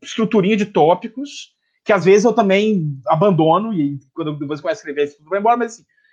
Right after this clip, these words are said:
eu faço mais ou menos, ah, quatro, cinco, seis, sete tópicos que eu quero passar do começo ao fim, e aí vou,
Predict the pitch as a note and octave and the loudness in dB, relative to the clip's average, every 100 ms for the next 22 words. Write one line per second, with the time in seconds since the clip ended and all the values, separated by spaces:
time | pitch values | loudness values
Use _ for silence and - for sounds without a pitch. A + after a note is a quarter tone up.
0 | _ D3 G#3 A3 A3 C4 A#3 B3 B3 - | _ -2 0 0 0 0 0 0 -2 -4
1 | A#3+ - A3 A3+ G3+ - - F#3+ G3 G#3 | -8 -4 -4 -2 -6 -6 -2 -2 -2 -10
2 | - F#3 F3+ - G#3+ A3+ A3 G3+ - F#3+ | -4 -4 -4 0 2 2 0 -4 -2 0
3 | A3 B3+ A#3+ F3+ F#3+ F3+ E3+ A#3+ B3 B3 | 2 0 -6 -12 -10 -8 -6 -8 -4 -6
4 | F4 - _ _ _ _ _ _ - F4 | -6 -12 _ _ _ _ _ _ 0 2
5 | A3+ A3+ _ _ _ _ _ _ C3+ C#3 | 2 0 _ _ _ _ _ _ -10 0
6 | A3+ C#3+ B2 | 2 2 0